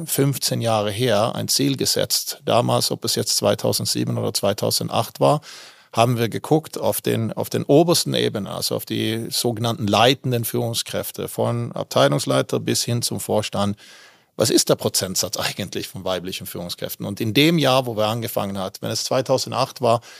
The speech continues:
waren wir in der Tat bei acht Prozent. Kann man sich gut merken. Da haben wir gesagt, wir müssen bis zwanzig zwanzig jedes Jahr ein Prozent zulegen. Und,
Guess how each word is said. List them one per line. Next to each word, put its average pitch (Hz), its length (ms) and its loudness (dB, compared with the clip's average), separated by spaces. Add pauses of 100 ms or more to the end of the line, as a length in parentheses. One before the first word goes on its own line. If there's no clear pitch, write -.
waren 104 320 4
wir 139 80 2
in 120 80 0
der 123 120 0
Tat 131 200 4
bei - 140 4
acht 123 200 2
Prozent. 110 420 -2
Kann 123 120 -2
man 117 80 -2
sich - 240 -4
gut - 200 -6
merken. 110 260 -6
Da 110 60 -6
haben 120 60 -4
wir 123 60 -6
gesagt, - 240 -2
wir 123 80 -6
müssen 156 340 0
bis 160 200 -2
zwanzig 113 480 -2
zwanzig 147 540 -2 (440)
jedes 143 560 4
Jahr 107 400 0 (140)
ein 110 220 2
Prozent - 520 -6
zulegen. 82 440 -8 (1000)
Und, 120 600 4